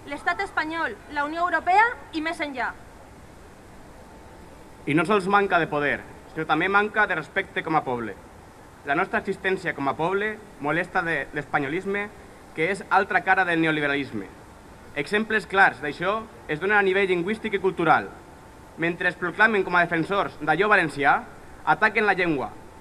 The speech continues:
Speaker 2: deixant cada any milers d'estudiants sense poder estudiar en valencià i amb la intenció d'eliminar el model d'ensenyament en valencià. Més enllà, la situació és pitjor. Presència marginal de la llengua a la vida pública, mitjans de comunicació, oci,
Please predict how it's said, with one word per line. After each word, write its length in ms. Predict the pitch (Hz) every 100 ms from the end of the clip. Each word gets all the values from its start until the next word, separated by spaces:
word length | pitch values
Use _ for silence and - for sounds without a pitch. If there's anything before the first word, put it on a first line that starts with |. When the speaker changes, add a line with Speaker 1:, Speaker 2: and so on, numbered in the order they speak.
| - 156
Speaker 2:
deixant 260 | 156 208
cada 300 | 208 185 170
any 160 | 180 233 - -
milers 240 | 160 190 214
d'estudiants 480 | 214 196 196 214 190
sense 160 | 180
poder 240 | 165 170 190
estudiar 300 | 180 185 175
en 80 | 165
valencià 460 | 151 143 170 208 208 - - -
i 80 | 160
amb 80 | 165
la 80 | 170
intenció 340 | 165 160 156 214
d'eliminar 400 | 214 190 180 208
el 140 | 202
model 240 | 175 185 202
d'ensenyament 540 | 180 165 165 180 208
en 160 | 185 170
valencià. 400 | 160 147 156 113 - - - - - -
Més 160 | 156 190
enllà, 380 | 214 190 147 101 - - - -
la 80 | 156
situació 260 | 170 202
és 80 | 214
pitjor. 400 | 190 170 123 - - - - - - -
Presència 340 | 170 220 220 220
marginal 380 | 214 196 214 220
de 60 |
la 140 | 190 170
llengua 380 | 190 214 220 214
a 120 | 160
la 100 | 160
vida 160 | 185 185
pública, 400 | 185 151 120 104 120
mitjans 260 | 131 180
de 80 | 196
comunicació, 600 | 190 185 160 170 170 117 - - -
oci, 320 | 170 180 147